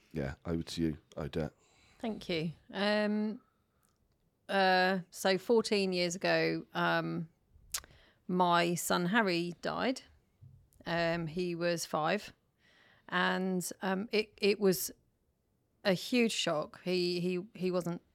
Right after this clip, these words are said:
Speaker 2: poorly or anything. He didn't have any long-term illnesses, um, and he was a twin. Um, so, um, his sister Jessica,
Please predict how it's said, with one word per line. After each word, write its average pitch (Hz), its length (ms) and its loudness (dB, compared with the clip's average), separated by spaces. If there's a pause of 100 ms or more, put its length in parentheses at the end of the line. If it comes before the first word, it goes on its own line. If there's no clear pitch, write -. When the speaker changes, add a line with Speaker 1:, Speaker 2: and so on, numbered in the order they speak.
Speaker 2:
poorly 196 440 6
or 196 120 4
anything. 190 380 2
He 185 60 -2
didn't 180 200 -4
have 175 120 0
any 175 360 -2
long-term 180 500 -2
illnesses, 180 640 -2 (500)
um, 175 600 2 (840)
and 185 280 2
he 190 500 2 (480)
was 180 180 0
a 170 60 -8
twin. 180 320 2 (1080)
Um, 208 320 0
so, 165 480 0
um, 180 360 -2
his 190 200 -4
sister - 380 -6
Jessica, 165 560 -4